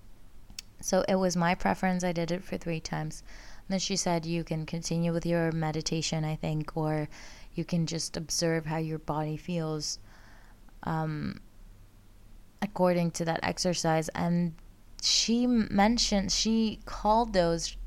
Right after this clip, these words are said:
fire breaths, which I loved the name. And when I was thinking about it, I was, like, thinking dragons or, yeah, ca-, again, like, kind of avatarish dragons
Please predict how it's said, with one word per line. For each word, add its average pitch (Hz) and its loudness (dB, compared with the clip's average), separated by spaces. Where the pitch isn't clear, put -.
fire 196 6
breaths, - -4
which - 4
I 180 8
loved 180 10
the 151 6
name. 120 0
And 165 4
when 170 6
I 170 8
was 170 2
thinking 170 -2
about 151 6
it, 147 2
I 151 2
was, 156 -2
like, 156 -2
thinking 165 0
dragons 147 2
or, 78 2
yeah, 208 12
ca-, - 2
again, 202 6
like, 185 2
kind 202 6
of 214 4
avatarish 180 4
dragons 165 2